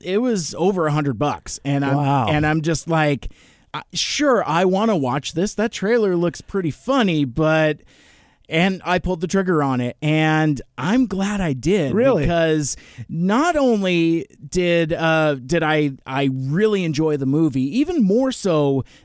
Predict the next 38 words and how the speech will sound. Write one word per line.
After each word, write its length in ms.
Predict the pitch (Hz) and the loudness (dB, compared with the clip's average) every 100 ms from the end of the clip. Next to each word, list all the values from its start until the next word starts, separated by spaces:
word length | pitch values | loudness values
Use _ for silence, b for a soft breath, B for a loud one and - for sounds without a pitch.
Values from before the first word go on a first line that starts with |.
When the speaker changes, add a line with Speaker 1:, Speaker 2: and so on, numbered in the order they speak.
| - | -2
Speaker 1:
than 160 | 156 | 0
I 140 | 156 294 | 2 0
think 240 | 294 262 | 0 0
I 100 | 190 | 2
was 160 | 165 139 | 0 0
anticipating, 840 | 135 - 170 131 - 120 78 76 | -2 0 -2 -4 -6 -6 -8 -10
because 440 | 107 143 175 165 - | -6 -2 -2 -2 -4
the 140 | 165 | -8
trailer 720 | - - 320 349 247 160 151 135 B B B - | -8 -10 -4 -2 0 2 0 -2 B B B -8
kinda 540 | 247 330 311 220 180 135 - 90 110 107 | -4 0 0 0 0 -6 -20 -20 -16 -4
telegraphs 600 | 202 247 208 180 165 - | 0 0 2 0 0 0
the 120 | 165 | 0
entire 320 | 151 165 156 | 2 2 4
movie. 300 | 143 190 156 | 4 4 2
In 40 | 139 | 0
fact, 200 | 170 160 | -2 0
arguably, 680 | 262 240 190 147 147 139 | 0 2 0 2 0 -2
the 220 | 123 156 160 | -2 -2 0
entire 500 | 151 180 202 175 143 | 0 0 2 2 2
movie 400 | 156 180 143 131 | 2 2 2 0
is 240 | 151 143 131 | 2 0 0
in 260 | 170 160 | 0 2
the 80 | 123 | 0
trailer. 520 | - 160 185 156 101 - | -2 0 2 0 -4 0
Speaker 2:
Yeah, 340 | 147 147 135 | 4 4 4
you 220 | 135 147 151 | 2 2 2
were, 120 | 151 | 2
we 160 | 165 165 | 2 2
were 80 | |
gonna 180 | 160 151 | 4 2
watch 340 | 123 131 139 143 | 2 0 0 -2
it 140 | - | -2
before 360 | 113 - 131 127 | -4 0 2 2
this. 240 | 117 - - | 0 -2 -2
I, 140 | 147 - | -2 0
I, 140 | 139 160 - _ _ _ _ | -2 -2 -6 _ _ _ _
I 140 | 170 220 | 2 4
haven't 400 | 208 185 151 | 4 0 -4